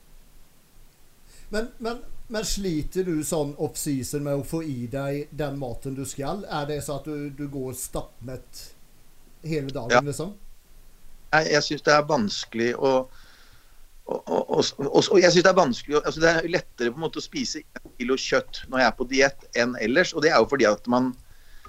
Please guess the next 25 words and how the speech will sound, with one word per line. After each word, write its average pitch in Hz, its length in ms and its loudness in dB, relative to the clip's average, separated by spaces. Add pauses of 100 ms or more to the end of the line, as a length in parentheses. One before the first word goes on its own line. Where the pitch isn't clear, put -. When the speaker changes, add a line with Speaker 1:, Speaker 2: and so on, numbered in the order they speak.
(460)
Speaker 2:
tar 113 180 6
seg 190 160 6
litt 165 160 2
sånne 139 240 0
små 120 260 0
friheter, 104 460 0
og 151 80 2
da, 160 60 6 (100)
det 170 140 4
blir 139 140 4
fullt. - 480 2 (340)
Og 139 120 -2
da, 147 200 10
jeg, 147 160 4 (160)
ja, 160 160 8
jeg 175 160 2
synes 160 160 -4
det 175 80 2
er - 100 -14
tungt, 156 300 -4
og 156 80 2
det, 151 140 8 (880)
det - 140 4
hender 113 340 4
jo 185 140 2